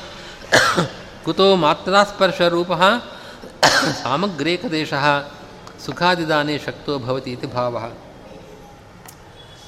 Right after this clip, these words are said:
ನಮಗೆ ಸುಖ ದುಃಖಗಳಾಗಬೇಕಾದ್ರೆ ಒಂದು ಕಾರಣ ಅಲ್ಲ, ಅನೇಕ ಕಾರಣಗಳು ಸೇರ್ಕೊಳ್ಳುತ್ತೆ. ವಿಷಯಗಳ ಸಂಬಂಧ ಇರಬೇಕು, ಅದೂ ಒಂದು ಕಾರಣ. ಅಭಿಮಾನ ಇರಬೇಕು, ಅದೂ ಒಂದು ಕಾರಣ.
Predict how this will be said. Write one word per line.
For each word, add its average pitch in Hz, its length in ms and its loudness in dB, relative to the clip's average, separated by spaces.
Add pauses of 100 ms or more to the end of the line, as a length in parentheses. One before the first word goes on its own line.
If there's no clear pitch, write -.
(200)
ನಮಗೆ 139 540 -2 (240)
ಸುಖ 143 140 -2
ದುಃಖಗಳಾಗಬೇಕಾದ್ರೆ 151 1400 2 (960)
ಒಂದು 208 540 2
ಕಾರಣ 165 420 2
ಅಲ್ಲ, 135 360 2
ಅನೇಕ 202 360 2
ಕಾರಣಗಳು 165 560 4
ಸೇರ್ಕೊಳ್ಳುತ್ತೆ. 127 600 -2 (1300)
ವಿಷಯಗಳ 135 460 -4
ಸಂಬಂಧ 147 440 0
ಇರಬೇಕು, 185 840 6 (840)
ಅದೂ 156 200 2
ಒಂದು 233 220 4
ಕಾರಣ. 120 360 -2 (1200)
ಅಭಿಮಾನ 196 480 6
ಇರಬೇಕು, 190 600 4
ಅದೂ 156 320 4
ಒಂದು 180 180 0
ಕಾರಣ. 120 360 0